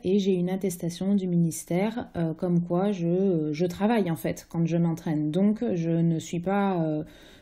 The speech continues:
sujette à cette, euh, contrainte, euh, géographique, euh, ni de temps.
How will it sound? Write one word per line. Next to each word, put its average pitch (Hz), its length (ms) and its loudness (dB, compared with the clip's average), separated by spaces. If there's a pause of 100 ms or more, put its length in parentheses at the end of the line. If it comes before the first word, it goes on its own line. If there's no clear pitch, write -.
sujette 180 460 2
à 170 120 0
cette, 175 320 -4
euh, 160 180 2
contrainte, 180 640 -2
euh, 156 560 0
géographique, 180 920 0
euh, 151 380 0
ni 170 240 2
de 170 160 0
temps. 196 380 0